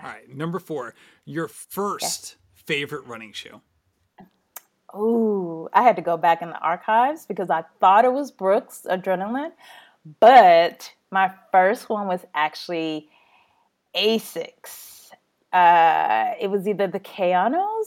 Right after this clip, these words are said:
Speaker 2: or the two thousands. I can't see that on the shoe, but, you know, one back then, I know that those two were big, and then I realized that's before I switched over to Brooks. But yeah, that was my first running shoe, shoe.
Speaker 1: All right, your, your first love.
Speaker 2: Yeah.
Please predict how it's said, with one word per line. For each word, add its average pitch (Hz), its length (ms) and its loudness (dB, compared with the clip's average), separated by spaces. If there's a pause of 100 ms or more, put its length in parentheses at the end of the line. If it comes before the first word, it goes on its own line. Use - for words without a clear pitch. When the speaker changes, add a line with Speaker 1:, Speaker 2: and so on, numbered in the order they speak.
(120)
Speaker 2:
or 214 300 4
the 190 140 -4
two 220 280 -6
thousands. 165 680 2
I 226 160 4
can't 277 460 0
see 262 160 0
that 220 300 8
on 202 160 2
the 190 80 -4
shoe, 220 280 0
but, 196 220 -2
you 202 100 -4
know, 170 220 0
one 180 280 -2 (440)
back 185 320 2
then, 175 380 0 (640)
I 190 140 4
know 196 360 2
that 185 200 -4
those 180 260 0
two 185 240 -6
were 160 200 -2
big, 165 520 -4 (120)
and 180 160 -4
then 175 140 -4
I 160 100 2
realized 160 440 -2
that's - 300 -8 (260)
before 175 340 0
I 156 60 -2
switched - 320 -8
over 147 160 -6
to 147 60 -10
Brooks. - 360 -12
But 165 100 -6
yeah, 160 160 2
that 151 100 -4
was 175 160 -6
my 180 180 -4 (200)
first 165 640 -4
running 156 360 -6
shoe, - 240 -14 (260)
shoe. - 220 -14
Speaker 1:
All 135 80 -12
right, 120 140 -16
your, 127 180 -18
your 147 160 -10
first 165 360 -10
love. 127 160 -10
Speaker 2:
Yeah. 247 180 -12